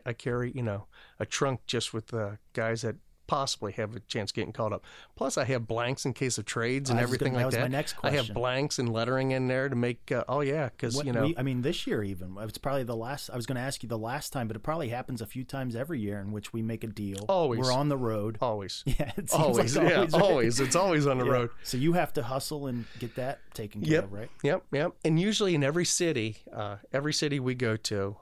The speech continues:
Speaker 1: uh, there's a vidi-, visiting clubhouse man, just like my brother,
Speaker 2: Mm-hmm.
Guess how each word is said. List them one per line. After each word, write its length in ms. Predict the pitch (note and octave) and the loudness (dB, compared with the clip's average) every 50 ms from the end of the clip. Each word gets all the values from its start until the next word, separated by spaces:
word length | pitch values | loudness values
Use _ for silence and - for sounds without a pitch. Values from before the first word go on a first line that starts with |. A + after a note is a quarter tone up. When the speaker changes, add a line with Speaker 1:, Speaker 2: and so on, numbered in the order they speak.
| - - | -14 -8
Speaker 1:
uh, 240 | - G#2+ G2+ G#2+ G#2+ | -6 -6 -4 -4 -6
there's 360 | A2+ B2+ C3 B2+ A#2+ A2 A2 | -4 -2 -2 -2 -2 0 -2
a 40 | A#2 | -2
vidi-, 300 | G#2+ B2+ B2 B2 A#2 A#2+ - - - | -2 0 0 2 0 0 -2 -4 -8
visiting 420 | B2 A2+ C#3+ C#3 - C3 A#2 A2+ | -2 0 2 2 2 2 0 0
clubhouse 460 | A2 - C3+ C3 - A#2+ G2+ G2 - - | 0 0 -2 0 0 -2 -2 -2 -4 -4
man, 260 | G2+ G2 G#2 G#2+ G#2+ | -2 -2 -2 -2 -2
just 220 | - A2 - - | -2 -2 0 0
like 80 | A#2 - | -2 -2
my 100 | G#2+ G2+ | -4 -4
brother, 440 | G2 - D#3 G3 G#3 C#3+ G#2+ A2+ - | -2 -2 -2 -2 -2 -2 -4 -4 -4
Speaker 2:
Mm-hmm. 240 | A#2+ G2+ F#2 A2 | -6 -6 -6 -8